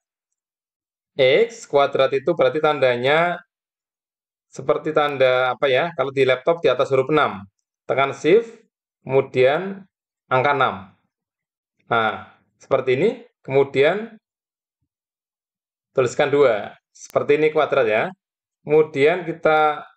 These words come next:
pakai spasi boleh. Jangan pakai spasi ya. Pakai anak panah. Kalau di laptop. Kemudian kurangi satu. Nah, ini dia.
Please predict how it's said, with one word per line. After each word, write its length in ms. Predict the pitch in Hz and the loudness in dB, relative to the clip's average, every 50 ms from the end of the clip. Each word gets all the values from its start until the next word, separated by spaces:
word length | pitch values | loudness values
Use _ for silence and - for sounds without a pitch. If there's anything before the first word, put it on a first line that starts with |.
| _ _ _ _ _ _ _ _ _ _ _ _ _ - | _ _ _ _ _ _ _ _ _ _ _ _ _ -4
pakai 240 | - 123 123 143 131 | -2 -2 -2 -2 -6
spasi 480 | - - 147 135 131 - - 165 139 113 | -6 -4 -2 -2 -2 -2 -2 -6 -4 2
boleh. 320 | 135 120 117 131 180 196 - _ _ _ _ _ _ - | 2 4 4 2 0 -2 -6 _ _ _ _ _ _ -2
Jangan 160 | 127 120 123 | 0 0 0
pakai 200 | 117 123 120 117 | 0 -2 -4 -4
spasi 280 | - 135 120 - 120 117 | -2 -4 -4 -2 -2 -2
ya. 160 | 127 135 - _ - | -2 -4 -6 _ -4
Pakai 240 | 127 117 127 127 | -2 -2 0 -2
anak 160 | 139 - - 127 | -2 -2 -2 -2
panah. 280 | 127 156 208 220 214 - - _ _ _ _ _ - | -2 -2 -2 -6 -6 -14 -20 _ _ _ _ _ -10
Kalau 160 | - 131 120 | -4 -4 -2
di 80 | 120 127 | 0 2
laptop. 480 | 117 120 - - 175 220 - - - _ _ _ _ _ _ _ _ _ _ - | 0 0 0 0 -2 -2 -2 -6 -18 _ _ _ _ _ _ _ _ _ _ -8
Kemudian 520 | - 151 151 151 147 - 151 165 180 170 | -2 0 0 0 2 2 0 0 0 -2
kurangi 400 | 170 160 151 147 143 143 160 180 | 0 0 2 2 2 0 -2 -2
satu. 560 | 175 175 165 156 156 - 190 170 135 110 - - - _ _ _ _ _ _ _ _ _ _ _ _ - | -2 0 0 0 0 2 2 2 2 0 -2 -6 -14 _ _ _ _ _ _ _ _ _ _ _ _ -6
Nah, 160 | - 113 110 | -2 -2 0
ini 160 | 117 131 139 | 0 0 0
dia. 320 | 139 143 143 120 104 95 | 2 2 2 2 0 -4